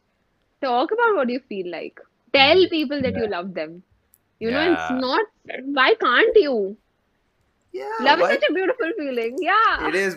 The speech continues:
Speaker 2: but then when you don't get it back, and then it's not so beautiful
Speaker 1: <laughs>
Speaker 2: anymore. <laughs>
Speaker 1: But I think that's a part. No.
Speaker 2: Yeah, that's a part.
Speaker 1: That's
Speaker 2: Is there something you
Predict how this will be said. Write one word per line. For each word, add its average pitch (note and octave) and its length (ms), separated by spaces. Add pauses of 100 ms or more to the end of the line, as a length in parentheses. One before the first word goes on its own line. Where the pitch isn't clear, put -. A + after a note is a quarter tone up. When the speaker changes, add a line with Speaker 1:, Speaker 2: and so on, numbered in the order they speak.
Speaker 2:
but E3+ 100
then E3+ 220
when D#3+ 140
you E3+ 40 (120)
don't D3 280
get D3+ 120
it C3 180
back, A#2+ 360
and A#2 120 (240)
then A#2+ 160
it's - 180
not B2 220
so C3+ 120 (140)
beautiful A#2 460
Speaker 1:
<laughs> G#2 60
Speaker 2:
anymore. A#2 440
<laughs> C4 60 (1300)
Speaker 1:
But D4+ 60
I E4 120
think E4 240
that's B3+ 320
a C4+ 80
part. F3+ 460
No. F#3+ 140 (200)
Speaker 2:
Yeah, F2+ 340
that's F2 200
a - 20 (100)
part. E2 160
Speaker 1:
That's G3+ 140 (240)
Speaker 2:
Is C3+ 240
there A#3 140
something C#3+ 800
you B2+ 120